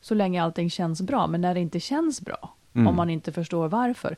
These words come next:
Speaker 2: Mm.
Speaker 1: Jag tycker då att man kanske ska gå ensam i terapi.
Speaker 2: Absolut.
Speaker 1: För att få hjälp.
Speaker 2: Oh ja, det
Speaker 1: Ja,
Speaker 2: tycker jag verkligen.
Speaker 1: att, för att få hjälp
Speaker 2: Ja.
Speaker 1: att se vad det är man
Speaker 2: Ja.
Speaker 1: är i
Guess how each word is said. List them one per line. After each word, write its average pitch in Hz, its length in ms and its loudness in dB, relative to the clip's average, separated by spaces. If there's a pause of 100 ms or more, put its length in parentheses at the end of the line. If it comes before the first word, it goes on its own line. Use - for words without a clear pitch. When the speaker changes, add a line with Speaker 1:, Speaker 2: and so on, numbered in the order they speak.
Speaker 2:
Mm. 95 320 0
Speaker 1:
Jag 208 320 2
tycker 370 200 0
då 226 100 4
att 170 120 -2
man 170 120 -2
kanske 165 200 -4
ska 160 120 -6
gå - 180 -4
ensam 254 520 2
i 262 40 0
terapi. - 460 -8 (300)
Speaker 2:
Absolut. 208 400 4
Speaker 1:
För 214 60 10
att - 60 6
få 196 80 2
hjälp. - 360 -4
Speaker 2:
Oh 165 220 8
ja, - 60 -2
det - 120 -2
Speaker 1:
Ja, 185 180 4
Speaker 2:
tycker 185 200 4
jag 95 80 4
verkligen. 90 380 0
Speaker 1:
att, - 60 -4
för 214 80 0
att 196 140 -2
få 196 100 -6
hjälp 180 180 -2
Speaker 2:
Ja. 208 60 4
Speaker 1:
att 190 100 4
se 175 160 0
vad 170 160 -2
det 170 40 -4
är 170 40 -2
man 170 220 -2
Speaker 2:
Ja. 202 60 -4
Speaker 1:
är 269 240 -4
i 127 100 -4